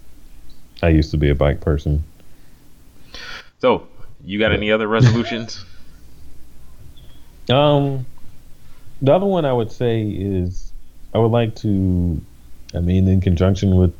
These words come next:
Speaker 1: you know, learning new, you know, this, how to use tech-, new technology and stuff like that, I'd also like to evolve my design direction. Um,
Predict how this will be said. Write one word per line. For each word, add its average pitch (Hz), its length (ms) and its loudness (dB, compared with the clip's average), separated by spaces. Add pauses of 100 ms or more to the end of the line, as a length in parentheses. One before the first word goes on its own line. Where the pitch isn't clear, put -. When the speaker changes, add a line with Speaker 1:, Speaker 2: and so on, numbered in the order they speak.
(120)
Speaker 1:
you 90 120 2
know, 82 200 6
learning 90 400 6
new, 90 480 6 (400)
you 110 100 0
know, 90 100 4
this, 90 200 4 (340)
how 98 60 2
to 87 100 4
use 95 300 4
tech-, - 220 -2
new 92 180 4
technology 87 540 4
and 78 100 2
stuff - 220 -2
like 78 100 0
that, 82 240 2 (500)
I'd 87 120 4
also 104 340 4
like 98 360 2
to 87 680 0 (160)
evolve 90 680 4
my 80 680 4
design 82 440 4
direction. 71 680 -2 (600)
Um, 78 480 4